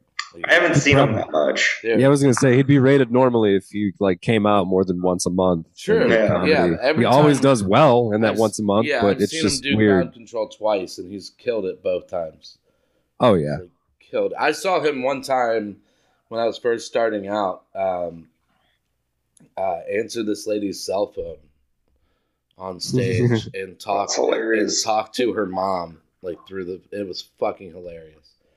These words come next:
Speaker 1: It was so good. I was like, "God damn it, I wanna do that at some <laughs> point in, in doing comedy." I mean,
Speaker 2: That'd be
Speaker 1: uh,
Speaker 2: perfect.
Speaker 1: who was it? Uh, Eric Andre ended his last special by talking to some dude's mom.
Speaker 2: Oh, yeah. Did, but they, did they, did he call his mom?
Speaker 1: I
Speaker 2: That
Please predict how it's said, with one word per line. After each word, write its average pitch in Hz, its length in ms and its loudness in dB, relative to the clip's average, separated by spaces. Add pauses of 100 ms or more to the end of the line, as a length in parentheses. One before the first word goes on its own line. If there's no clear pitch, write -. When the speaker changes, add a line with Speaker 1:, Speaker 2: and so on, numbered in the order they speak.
(340)
Speaker 1:
It 107 100 -12
was 101 180 -8
so 107 200 -2
good. 98 220 -6
I 95 60 -6
was 98 120 -6
like, 101 140 -8
"God 110 220 -4
damn 101 160 -2
it, 92 80 -8
I 92 60 -6
wanna 87 220 -12
do 90 180 -14
that 85 340 -14
at 95 160 -14
some - 220 -12
<laughs> - 180 -20
point - 180 -2 (160)
in, 196 880 -10 (140)
in 113 180 -6
doing 190 320 -8
comedy." 98 560 -12 (640)
I - 20 0
mean, 147 120 2
Speaker 2:
That'd 127 200 4
be 127 80 2
Speaker 1:
uh, 120 200 -2
Speaker 2:
perfect. 110 280 2
Speaker 1:
who 170 60 0
was 165 240 -2
it? 147 120 0
Uh, 117 400 0
Eric 143 300 -2
Andre 101 540 -2 (200)
ended 117 280 -2
his 104 180 -6
last 113 300 -4
special 110 460 -8
by 82 180 -10
talking 85 360 -10
to 87 60 -20
some 85 220 -14
dude's 85 260 -16
mom. 87 380 -10
Speaker 2:
Oh, 123 160 6
yeah. 123 360 6
Did, 139 200 2
but 139 160 4
they, 160 280 6
did 151 140 4
they, 165 180 4
did 147 140 2
he 160 80 0
call 131 380 6
his 139 120 0
mom? 156 640 4
Speaker 1:
I 107 60 -8
Speaker 2:
That 123 60 4